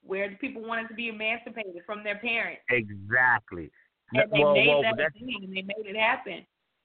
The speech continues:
Speaker 1: Okay, so
Speaker 2: Emancipation
Speaker 1: here's the
Speaker 2: from your
Speaker 1: question.
Speaker 2: parents is a little different than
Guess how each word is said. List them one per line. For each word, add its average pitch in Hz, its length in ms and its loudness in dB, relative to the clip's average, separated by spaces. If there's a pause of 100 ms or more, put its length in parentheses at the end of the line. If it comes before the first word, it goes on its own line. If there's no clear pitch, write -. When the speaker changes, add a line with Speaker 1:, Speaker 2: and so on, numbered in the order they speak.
(640)
Speaker 1:
Okay, 285 140 4
so - 80 6
Speaker 2:
Emancipation 190 640 4
Speaker 1:
here's 165 120 0
the - 40 -12
Speaker 2:
from 160 180 2
your 151 120 2
Speaker 1:
question. 160 180 0
Speaker 2:
parents 139 280 0
is 131 120 2
a 123 60 6
little 139 240 4
different 127 420 0
than 113 100 -4